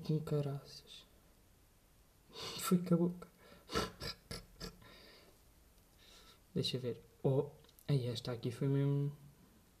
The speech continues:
Ou foi sorte ou foi uma grande defesa. Esta aqui foi sorte. Não foi uma boa defesa.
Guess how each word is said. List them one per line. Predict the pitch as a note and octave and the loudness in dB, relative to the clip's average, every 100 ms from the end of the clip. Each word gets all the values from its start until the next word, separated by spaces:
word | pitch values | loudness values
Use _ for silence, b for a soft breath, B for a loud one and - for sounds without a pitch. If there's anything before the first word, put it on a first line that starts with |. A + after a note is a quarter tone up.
| - - - - - - b b b b b b b - | -20 -20 -20 -20 -20 -20 b b b b b b b -6
Ou | |
foi | C#3+ D#3 D3 | 0 2 2
sorte | - D#3 E3 E3 | 2 0 2 0
ou | |
foi | D3+ D#3+ | 0 2
uma | D3+ | 2
grande | D3 D3 | 4 4
defesa. | D3+ - C3 B2 B2+ - - _ - _ - - _ - - - - - - - | 2 -2 -4 -4 -8 -14 -20 _ -20 _ -20 -20 _ -20 -20 -20 -20 -20 -14 -4
Esta | C#3+ C#3+ | -2 0
aqui | C#3 C#3+ | 0 0
foi | - | 0
sorte. | F#3 B2 A2+ - - - B B B B - - A3 - - - | 0 -2 -4 -10 -20 -20 B B B B -20 -14 -14 -16 -20 -8
Não | C3+ A#2+ | -6 -2
foi | C#3+ | 0
uma | C3 B2+ | 0 0
boa | B2+ | -2
defesa. | A#2+ - - | -6 -12 -16